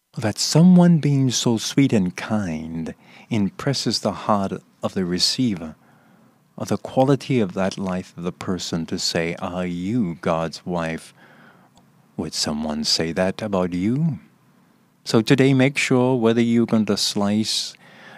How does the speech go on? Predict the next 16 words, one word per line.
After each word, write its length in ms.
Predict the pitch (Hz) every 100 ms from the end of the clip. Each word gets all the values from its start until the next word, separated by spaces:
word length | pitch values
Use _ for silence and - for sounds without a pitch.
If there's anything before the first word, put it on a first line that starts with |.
| -
some 500 | - - 101 87 85
lasagna 760 | 90 85 90 104 123 135 135 104 _ _ _ _ _ -
or 140 | 104
guava 420 | - 87 85 80 82
duff 760 | 98 131 - - - - - - _ _ _ _ _ _ _ -
or 680 | 104 85 80 90 107 120 92 _ _ -
share 440 | - 98 90 98
some 560 | 95 - 95 87 85 85
non-alcoholic 1040 | 104 107 110 110 - 92 107 95 87 85
beverage 560 | 107 139 139 156 95 78 _ _ _ _ _ _ - - _ -
or 360 | 95 80 80 80
some 240 | - 82
wholesome 720 | 90 110 - - 92 87 85
sweets 640 | - - 131 170 - - - _ _ _ _ _
or 220 | - 82 78
broccoli 560 | 80 90 95 - 107